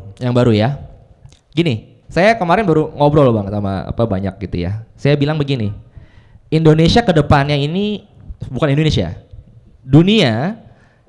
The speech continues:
itu perlu melihat Indonesia nanti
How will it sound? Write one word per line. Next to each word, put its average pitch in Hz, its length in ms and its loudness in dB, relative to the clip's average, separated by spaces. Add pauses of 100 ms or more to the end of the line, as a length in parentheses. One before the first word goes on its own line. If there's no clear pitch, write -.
(180)
itu 226 400 0
perlu 175 880 0 (240)
melihat 147 400 0
Indonesia 139 400 -4
nanti 143 560 -6